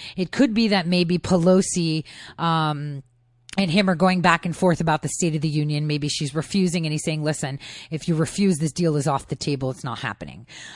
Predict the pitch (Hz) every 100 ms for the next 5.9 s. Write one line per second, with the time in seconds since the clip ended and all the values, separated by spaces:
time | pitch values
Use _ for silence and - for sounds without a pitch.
0 | - 151 147 - 160 147 - 254 226 185
1 | 196 185 175 - 147 139 - - - -
2 | 156 175 196 185 170 175 - 180 165 156
3 | 139 165 185 156 160 156 165 147 143 139
4 | - - - - 156 151 156 151 - -
5 | - 165 190 220 214 208 202 202 180